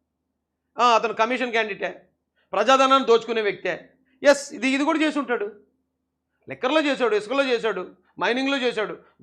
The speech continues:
గతంలో వాళ్ళ నాన్నగారు ముఖ్యమంత్రిగా ఉన్నప్పుడే లక్ష కోట్ల ఆరోపణలు సీబీఐ అతని మీద ఉన్నాయి.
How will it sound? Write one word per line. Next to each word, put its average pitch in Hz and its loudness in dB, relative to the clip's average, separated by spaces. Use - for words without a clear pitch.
గతంలో 285 6
వాళ్ళ 262 8
నాన్నగారు 262 4
ముఖ్యమంత్రిగా 262 -2
ఉన్నప్పుడే 247 2
లక్ష 226 0
కోట్ల 262 4
ఆరోపణలు 254 4
సీబీఐ 240 -2
అతని 208 0
మీద 214 -4
ఉన్నాయి. 190 -6